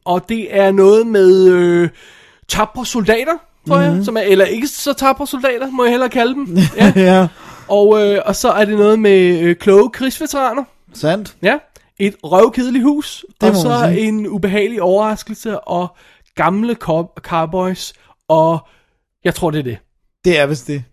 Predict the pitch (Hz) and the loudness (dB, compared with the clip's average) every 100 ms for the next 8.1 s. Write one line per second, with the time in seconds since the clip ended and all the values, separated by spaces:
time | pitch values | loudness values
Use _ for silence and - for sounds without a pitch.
0 | _ _ - 220 277 269 175 - 190 170 | _ _ -2 0 0 -4 -6 0 2 2
1 | 151 151 151 170 175 139 - - 143 131 | 0 -2 -2 -6 -6 -10 -14 -8 -8 -8
2 | - 147 117 _ _ _ - 202 233 170 | -12 -14 -16 _ _ _ 0 2 2 2
3 | 170 175 180 151 139 151 165 175 190 196 | 2 4 2 0 0 -2 2 2 2 0
4 | - 175 165 160 165 151 156 131 123 - | -2 -4 -6 -6 -4 -2 -2 -4 -6 -12
5 | - - - _ _ _ _ - _ - | -16 -14 -14 _ _ _ _ -20 _ -20
6 | - - - - - 208 220 226 214 220 | -20 -20 -20 -10 2 4 6 6 6 4
7 | 220 202 254 269 233 269 302 247 269 254 | 0 -2 -2 -2 2 4 4 4 2 4